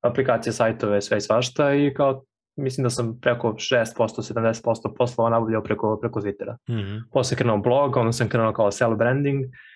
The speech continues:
Speaker 1: onda sam dugo blogovao, tako da su mi ljudi znali preko bloga. U međuvremenu već ušlo u kontakte, onda su već ljudi počeli iz industrije krenuo da me znaju.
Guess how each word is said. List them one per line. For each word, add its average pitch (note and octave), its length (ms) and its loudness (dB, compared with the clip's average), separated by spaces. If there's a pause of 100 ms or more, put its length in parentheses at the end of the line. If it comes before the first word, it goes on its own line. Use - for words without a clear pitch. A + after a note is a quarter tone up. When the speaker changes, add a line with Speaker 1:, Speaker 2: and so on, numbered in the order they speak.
(320)
Speaker 1:
onda B2 160 2
sam C3 120 0
dugo B2 180 2
blogovao, C3 520 2
tako B2+ 280 0
da B2 80 0
su B2 160 -2
mi B2 60 4
ljudi A#2+ 180 2
znali A#2 340 2
preko - 220 -4
bloga. C#3 540 2 (1200)
U C3+ 80 0
međuvremenu B2+ 420 2
već A#2+ 200 0
ušlo A#2+ 260 -2
u - 40 -4
kontakte, C3 500 0
onda A#2 160 0
su A#2+ 120 -2
već G#2+ 180 -2
ljudi A2 160 0
počeli A2+ 260 0
iz A#2 80 -6
industrije A#2+ 340 0
krenuo G#2+ 180 0
da G2+ 80 0
me G2+ 120 0
znaju. A#2+ 480 2